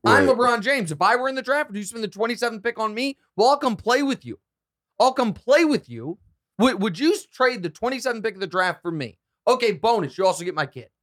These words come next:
Speaker 2: Right.
Speaker 1: That's the trade. Now you have an investment in my kid.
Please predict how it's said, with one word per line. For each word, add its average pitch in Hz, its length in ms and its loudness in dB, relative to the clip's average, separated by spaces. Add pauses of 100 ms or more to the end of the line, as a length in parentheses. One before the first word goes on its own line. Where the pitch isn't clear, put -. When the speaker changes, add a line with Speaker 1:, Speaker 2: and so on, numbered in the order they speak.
(160)
Speaker 2:
Right. 98 240 2
Speaker 1:
That's 247 300 4
the 254 100 -4
trade. 151 340 -2 (280)
Now 214 680 0 (200)
you 165 140 2
have 160 100 4
an 143 60 -6
investment 208 540 -2
in 208 60 -6
my 202 140 -4
kid. 131 280 -14